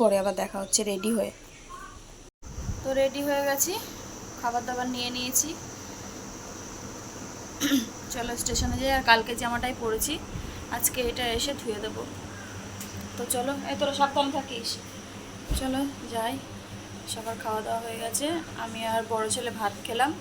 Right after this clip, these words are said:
কালকে যে ভাত ছিল বাসি ভাত ওটা, আর ছোটো ছেলে বলল ভাত খাবে না, ছাতু খাবে, তো ওকে ছাতু দিলাম। সবার খাওয়া দাওয়া হয়ে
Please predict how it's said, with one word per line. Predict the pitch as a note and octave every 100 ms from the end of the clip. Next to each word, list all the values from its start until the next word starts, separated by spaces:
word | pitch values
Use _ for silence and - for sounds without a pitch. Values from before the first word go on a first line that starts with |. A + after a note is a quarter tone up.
| - - - -
কালকে | A3 G#3 A3
যে | A#3 A#3
ভাত | G#3+ G#3+
ছিল | - A#3+ A3
বাসি | G#3 A#3 A#3+
ভাত | A#3+
ওটা, | A3 C4 F#4+ - - - - G#3
আর | G#3 G3+
ছোটো | A3+ A3+ A#3
ছেলে | A3+ A3+
বলল | A3+ A3+ G#3+
ভাত | G3+ - -
খাবে | G#3+ A3
না, | A#3+
ছাতু | G#3+ G3+ A3
খাবে, | A3+ C4 C4
তো | G#3+
ওকে | G#3+ -
ছাতু | G#3 G#3+ A3+
দিলাম। | A#3+ D#4 - - - - - - -
সবার | A3 G#3+ A#3
খাওয়া | G#3+ G#3+
দাওয়া | A3 A3+
হয়ে | G#3+